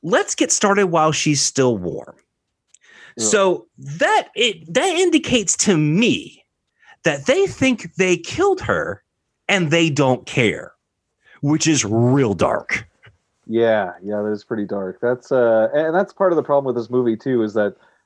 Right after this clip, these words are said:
Speaker 2: when I say it's a different class of bad movie, like, one of the problems is that the writing is so bad on this new level where the, the tone is just so off. And whoever was writing it, it's like, "Oh, well, they're evil. I'll make it evil." But it's like they had no sense of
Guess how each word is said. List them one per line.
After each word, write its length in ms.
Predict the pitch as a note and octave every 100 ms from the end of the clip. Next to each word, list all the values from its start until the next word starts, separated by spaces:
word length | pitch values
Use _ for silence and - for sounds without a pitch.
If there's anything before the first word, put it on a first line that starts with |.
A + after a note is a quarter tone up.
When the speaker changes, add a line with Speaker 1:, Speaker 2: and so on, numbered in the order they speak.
| _
Speaker 2:
when 120 | A#2+ A#2+
I 40 |
say 160 | A#2+ D#3
it's 120 | D3
a 40 |
different 280 | B2+ C#3 B2
class 300 | - B2 A#2+
of 140 | A#2 G#2+
bad 300 | A#2+ A#2 A2+
movie, 320 | B2 A#2 G#2+
like, 220 | G#2+ G#2
one 160 | A2+ B2+
of 80 | A#2
the 80 |
problems 520 | A2+ A#2 A2 G#2+ G2+ G#2+
is 220 | G#2 G2+
that 280 | G#2 G2 F#2+ _ _ _ -
the 80 | A2
writing 520 | C3 C3+ C3 B2 A2
is 420 | A2 G2+ G2 - - _ _
so 320 | - C3+ B2+
bad 300 | B2+ A#2+ A#2
on 80 | A2+
this 180 | A2 -
new 160 | A#2
level 400 | A2+ A#2+ A2 G#2+
where 260 | G#2 G#2 G2+
the, 200 | G2 -
the 140 | G2 - _ _ -
tone 360 | - C#3 D3 C#3
is 140 | A#2
just 220 | A#2+ -
so 220 | C3+ A2+
off. 280 | A2+ A2+ A2+ - _ _ _ -
And 100 | B2
whoever 220 | F#3 G#3+
was 120 | E3+ B2+
writing 300 | D#3 E3+ C#3
it, 80 |
it's 140 | A#2+ B2
like, 140 | A#2+
"Oh, 140 | G#3+ F3+
well, 120 | C3
they're 140 | D#3+
evil. 260 | G#3+ F3+ C3 A2
I'll 80 |
make 180 | C3+ C#3
it 100 | D3+
evil." 420 | F#3 F3+ A2+ G2 -
But 80 | A2
it's 140 | -
like 160 | A#2 A2
they 80 |
had 120 | C3+ B2
no 120 | A#2
sense 380 | - A2+ A2 G#2
of 180 | G2+